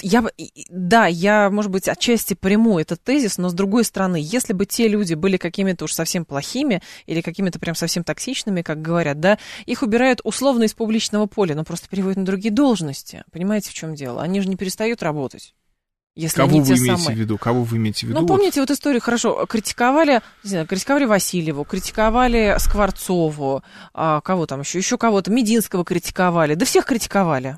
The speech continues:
Speaker 1: а все равно, ну, людям нашли, наш-, нашлась работа.
Speaker 2: Ну,
Speaker 1: Это
Speaker 2: вот
Speaker 1: хорошо, конечно, без работы нынче сложно, но все-таки.
Speaker 2: Ну, вот это говорит о том, что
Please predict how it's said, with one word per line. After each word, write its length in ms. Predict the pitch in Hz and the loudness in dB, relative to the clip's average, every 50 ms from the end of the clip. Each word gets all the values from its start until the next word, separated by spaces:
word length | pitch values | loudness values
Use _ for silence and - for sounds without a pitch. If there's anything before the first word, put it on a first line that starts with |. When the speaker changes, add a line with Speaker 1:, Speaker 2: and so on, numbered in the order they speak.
| - | -4
Speaker 1:
а 120 | - 190 208 | -2 -2 -2
все 160 | 214 240 269 | 0 -2 -2
равно, 180 | 269 262 233 226 | -2 0 0 0
ну, 260 | 220 214 202 175 165 | 0 -2 -2 -4 -4
людям 260 | 165 185 214 - 214 | -4 -4 -4 -4 -4
нашли, 320 | 190 170 156 - - 165 165 | -4 -4 -4 -6 -8 -8 -8
наш-, 240 | - 175 170 - - 180 170 - - | -6 -6 -6 -6 -6 -8 -8 -8 -8
нашлась 480 | - 170 170 156 - 180 180 175 - | -8 -8 -6 -6 -6 -6 -8 -8 -8
работа. 320 | 160 151 151 143 143 - 156 | -8 -6 -6 -6 0 4 4
Speaker 2:
Ну, 60 | 175 | 4
Speaker 1:
Это 100 | - - | 4 4
Speaker 2:
вот 40 | - | 4
Speaker 1:
хорошо, 320 | 269 269 302 302 - 359 - | 4 4 6 6 4 2 2
конечно, 320 | - 269 269 233 214 185 | 2 2 2 2 0 0
без 100 | 180 196 | 0 0
работы 560 | 202 214 220 226 226 - 196 175 175 170 175 - - | 2 2 2 2 0 -2 -6 -10 -12 -14 -16 -12 -8
нынче 260 | 190 196 185 175 - | -6 -6 -6 -6 -8
сложно, 380 | - - 214 185 151 143 143 139 | -8 -4 -4 -4 -2 -4 -6 -8
но 140 | 147 156 | -8 -8
все-таки. 400 | 156 - - - - - _ _ _ _ | -8 -8 -10 -12 -12 -14 _ _ _ _
Speaker 2:
Ну, 180 | - 131 139 135 | -6 -2 0 0
вот 140 | 131 143 - | 0 0 -2
это 140 | - 165 143 | -2 -2 0
говорит 400 | 127 131 131 135 139 139 123 123 | 2 2 4 4 2 2 0 -2
о 40 | |
том, 200 | 117 - 135 127 | -4 -4 -4 -4
что 480 | 120 - - - 131 123 123 117 113 107 | -4 -6 -6 -2 0 2 2 2 0 -2